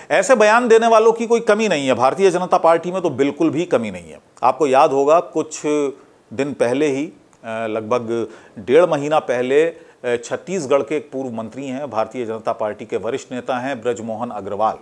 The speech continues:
उन्होंने भी इसी तरह का बयान दिया था। उनसे जब पेट्रोल और डीजल के दामों के बारे में पूछा गया तो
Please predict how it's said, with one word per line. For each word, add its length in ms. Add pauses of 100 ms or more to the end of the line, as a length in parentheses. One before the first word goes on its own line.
(1120)
उन्होंने 280
भी 120
इसी 180
तरह 220
का 100
बयान 320
दिया 200
था। 120
उनसे 280
जब 160
पेट्रोल 380
और 80
डीजल 280
के 120
दामों 260
के 100
बारे 220
में 120
पूछा 300
गया 260 (560)
तो 280